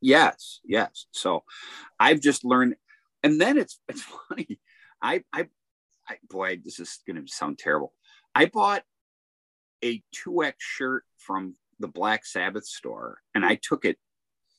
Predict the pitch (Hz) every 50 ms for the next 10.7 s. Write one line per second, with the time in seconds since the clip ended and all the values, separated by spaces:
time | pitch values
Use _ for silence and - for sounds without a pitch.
0 | _ _ _ _ - 98 95 87 82 87 87 - - 107 92 87 90 87 85 90
1 | 92 95 92 - - - 90 90 98 117 117 131 139 - _ _ _ _ _ _
2 | _ _ _ _ _ _ _ _ _ _ _ _ - - - _ _ _ _ _
3 | _ _ - 143 135 - 139 127 117 - - - - 139 131 143 147 - - -
4 | 135 135 135 127 113 - - - - 117 110 104 - 123 120 113 113 123 - -
5 | _ _ _ - - - 147 - - 139 139 - _ - 131 113 - - 139 143
6 | 147 - - 127 120 107 104 110 123 123 123 - 107 92 90 - _ _ _ _
7 | _ _ _ - 127 143 - - 302 302 - 233 190 - - - - - 151 143
8 | - - - - _ _ _ _ 147 160 - - 196 - - - - 170 151 147
9 | 131 135 - - _ - - 82 85 90 107 139 - - _ _ _ _ _ _
10 | _ _ _ - - 110 110 110 110 110 107 107 104 101